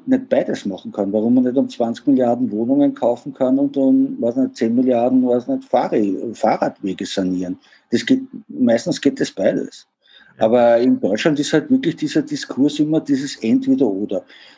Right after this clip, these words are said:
Speaker 1: Ich, ich kann praktisch, es wird diese, dieser Mythos aufgebaut, ich kann jeden Euro, kann der Staat nur einmal ausgeben, ne? Aber das stimmt ja nicht. Selbst, äh,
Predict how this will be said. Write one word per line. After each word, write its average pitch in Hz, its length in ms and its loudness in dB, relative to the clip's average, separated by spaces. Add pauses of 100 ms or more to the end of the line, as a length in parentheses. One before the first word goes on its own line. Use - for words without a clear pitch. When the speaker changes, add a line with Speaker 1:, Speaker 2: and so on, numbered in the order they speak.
(120)
Speaker 1:
Ich, 120 140 0 (140)
ich 143 160 0
kann 123 440 2 (200)
praktisch, 113 480 -2 (200)
es 131 220 -12
wird 135 160 -2 (120)
diese, 131 580 2
dieser 131 300 0
Mythos 120 420 -2
aufgebaut, 117 520 0
ich 131 60 -2
kann 127 200 2
jeden 110 260 0
Euro, 127 500 -2
kann 127 220 0
der 120 100 -2
Staat - 340 -6
nur 139 140 -6
einmal 113 300 0
ausgeben, 85 540 -6
ne? 147 180 -12 (320)
Aber 113 460 2 (380)
das 135 100 2
stimmt - 300 -4
ja 107 60 -2
nicht. 90 200 -8
Selbst, 131 300 -4
äh, 131 540 2